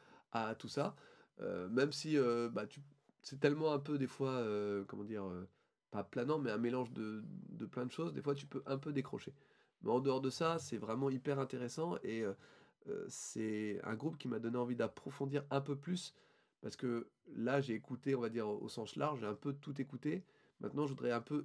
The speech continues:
écouter en se focalisant plus sur ce que j'écoute, tu vois, vraiment me dire, ok, ça c'est vraiment le premier album,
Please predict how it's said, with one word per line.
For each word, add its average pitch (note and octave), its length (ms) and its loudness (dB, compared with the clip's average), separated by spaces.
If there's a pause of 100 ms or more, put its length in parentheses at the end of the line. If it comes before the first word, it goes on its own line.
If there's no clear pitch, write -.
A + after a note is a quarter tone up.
écouter C#3 400 -4
en A#2 400 2
se - 260 -16
focalisant C3 440 -2
plus D#3 260 -8
sur C3+ 200 -6
ce - 60 -14
que B2 100 -4
j'écoute, A#2+ 360 -8
tu - 80 -20
vois, - 80 -6
vraiment G#2 220 -2
me A#2 60 -2
dire, A#2 200 0
ok, A2 200 -2
ça A#2 120 -8
c'est A2+ 120 -6
vraiment A2 260 -2
le A#2+ 40 -4
premier A#2+ 320 -6
album, A2+ 340 -2